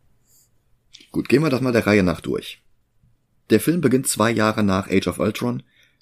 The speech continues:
und Waititi startet direkt mit einem „You're probably wondering how I got here“ Klischee.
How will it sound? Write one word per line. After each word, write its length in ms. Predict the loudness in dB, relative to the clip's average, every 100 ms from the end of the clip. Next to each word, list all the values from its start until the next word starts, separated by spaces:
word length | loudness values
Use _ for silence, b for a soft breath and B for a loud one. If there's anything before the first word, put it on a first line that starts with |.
| -6
und 260 | -6 -4
Waititi 420 | 0 0 0 -4 -4
startet 400 | -2 -2 -2 0
direkt 260 | 0 0
mit 160 | 0 0
einem 320 | 0 0 0 0
„You're 120 | -2
probably 420 | 0 -2 0 0
wondering 420 | 0 0 0 0
how 180 | 0 2
I 140 | 2 2
got 220 | 0 2
here“ 320 | 2 2 0
Klischee. 480 | -4 -6 -4 -6